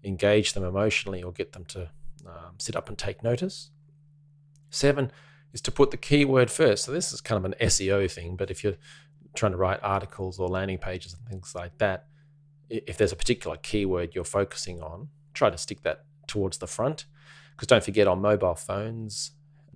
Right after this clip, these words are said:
yes, it's good to have a longer headline, but it can get cut off, especially if it's an email subject line or something like that.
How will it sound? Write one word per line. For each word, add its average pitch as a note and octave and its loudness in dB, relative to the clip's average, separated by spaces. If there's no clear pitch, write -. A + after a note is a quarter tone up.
yes, A#2 2
it's - -6
good - -2
to - -8
have F#2 -8
a F#2+ -4
longer F#2+ -4
headline, G#2 -2
but F#2 -4
it - -18
can G2+ -4
get - -10
cut - 4
off, A2+ -4
especially - -4
if - -12
it's - -16
an D#2+ -12
email F2 -4
subject G2+ -2
line F2 -2
or F2 -10
something F#2 -10
like F2 -16
that. F2 -6